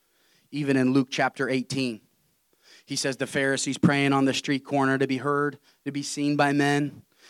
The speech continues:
Says, "Thank you, God, that I tithe. Thank you, God, that I fast. Thank you, God, that I'm not like these sinners.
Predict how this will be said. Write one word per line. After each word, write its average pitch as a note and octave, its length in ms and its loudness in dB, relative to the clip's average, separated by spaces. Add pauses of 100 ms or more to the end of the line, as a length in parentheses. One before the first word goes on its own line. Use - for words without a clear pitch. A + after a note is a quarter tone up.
(160)
Says, C#3+ 220 2
"Thank D3 220 2
you, D3 80 0
God, C#3+ 300 8
that C#3 100 4
I C3 60 4
tithe. C#3 420 2
Thank D3 200 -2
you, D3 60 -8
God, C#3+ 240 6
that C#3 100 2
I C3 60 2
fast. C#3+ 640 -2 (540)
Thank D#3 240 -4
you, D3 80 -12
God, D3 160 4
that C#3+ 120 0
I'm C#3 120 0
not D3 160 2
like D3 180 0
these D3 180 -6
sinners. C#3+ 520 -8